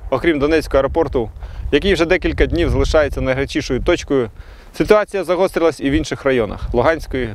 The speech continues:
та Донецької областей. Бандформування продовжує застосовувати важке озброєння, міномети, артилерію, озброєння танків та реактивні системи залпового вогню. Впродовж дня найбільшу кількість обстрілів зазнали населені пункти Чермалик,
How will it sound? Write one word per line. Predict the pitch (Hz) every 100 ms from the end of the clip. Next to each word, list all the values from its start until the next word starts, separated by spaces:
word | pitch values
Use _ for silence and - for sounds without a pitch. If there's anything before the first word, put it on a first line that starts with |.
| -
та | 139 117 -
Донецької | 123 131 - 117
областей. | 113 107 - - - - - - - - - - -
Бандформування | 156 143 160 175 180 165
продовжує | 151 156 175 143
застосовувати | 147 - 135 160 139 135
важке | 131 - 135
озброєння, | 110 143 151 135 117
міномети, | 120 139 143 127
артилерію, | 117 127 139 131 113 101 -
озброєння | 104 123 127 113
танків | 135 135 120 107 - - - -
та | 160 160 131
реактивні | 120 - 135 123
системи | - - 120 131 117
залпового | - 120 117 113
вогню. | 104 101 95 - - - - - - - - - -
Впродовж | 135 170 139
дня | 151 190 165 131
найбільшу | 120 131 151 143 -
кількість | 156 135 135 156
обстрілів | 143 131 117
зазнали | 127 147 143 135
населені | 120 139 123
пункти | 117 131 107 104
Чермалик, | - 135 131 147 143